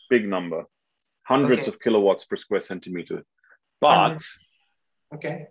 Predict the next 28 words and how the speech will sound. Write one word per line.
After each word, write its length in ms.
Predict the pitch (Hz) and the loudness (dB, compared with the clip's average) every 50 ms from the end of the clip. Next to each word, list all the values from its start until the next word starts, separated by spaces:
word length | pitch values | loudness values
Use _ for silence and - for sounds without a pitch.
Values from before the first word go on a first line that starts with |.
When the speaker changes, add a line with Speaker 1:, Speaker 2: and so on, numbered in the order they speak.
| _ _ | _ _
Speaker 1:
there 140 | - 107 110 | -6 -4 -2
is 140 | 117 101 110 | -2 0 0
no 180 | 120 120 120 117 | 2 2 4 4
dye. 520 | 101 127 127 123 107 90 82 80 78 - _ _ _ _ _ _ _ _ _ _ _ _ _ _ _ _ _ _ _ _ _ - _ _ _ - | 4 4 4 4 2 0 -2 -4 -8 -12 _ _ _ _ _ _ _ _ _ _ _ _ _ _ _ _ _ _ _ _ _ -20 _ _ _ -4
Speaker 2:
Right, 300 | 151 160 135 - - - - - _ _ _ _ - - | -2 0 0 0 -4 -8 -14 -20 _ _ _ _ -18 -14
right. 180 | - - - - - _ | -12 -12 -12 -14 -18 _
Speaker 1:
So 140 | - - 113 | -6 -4 0
nothing's 420 | 110 117 117 117 123 117 107 92 | 2 2 0 2 0 -2 0 0
absorbing 500 | 104 92 90 98 110 107 101 95 98 95 | -2 -2 0 2 4 4 4 2 -2 -8
your 120 | 90 87 87 | -8 -8 -6
light. 280 | 87 85 85 85 113 _ _ _ _ _ _ _ _ _ _ _ _ _ _ - | -6 -6 -6 -8 -10 _ _ _ _ _ _ _ _ _ _ _ _ _ _ -10
Speaker 2:
You're 120 | 160 160 | -6 -2
right. 200 | 175 156 - - - | 0 0 0 -2 -4
It's 100 | - 175 | -2 2
all 180 | 247 247 262 247 | 4 4 6 6
non-resonant. 680 | 220 214 214 208 180 180 180 160 147 - - 131 - - - _ _ _ _ _ _ - | 8 6 6 6 4 2 0 0 -2 -4 -10 -16 -18 -20 -20 _ _ _ _ _ _ -20
It's 140 | 139 147 - | -18 -16 -14
just 160 | 156 151 - | -14 -12 -8
Speaker 1:
Yeah. 100 | - 165 | -4 -4
Speaker 2:
basically 300 | 156 - - 160 160 156 | -2 0 -2 -2 -4 -8
non-resonant. 420 | 143 139 139 135 - - - - _ _ _ _ _ _ | -12 -12 -14 -14 -16 -18 -20 -20 _ _ _ _ _ _
Right. 160 | - - - - | -16 -14 -14 -12
Speaker 1:
Yeah. 120 | - - - - _ - _ _ _ _ _ | -14 -14 -14 -16 _ -20 _ _ _ _ _
Yeah. 140 | - - - - _ _ _ - | -20 -20 -20 -20 _ _ _ -6
Speaker 2:
Okay. 200 | 143 143 143 139 | -6 -4 -4 -2
So 200 | 151 165 - - | -2 -2 -2 -2
hundreds 580 | - 143 156 143 170 180 180 202 196 175 180 | -2 -4 -4 -4 -4 -2 -2 -4 -4 -4 -6
of 160 | 190 196 185 | -6 -8 -8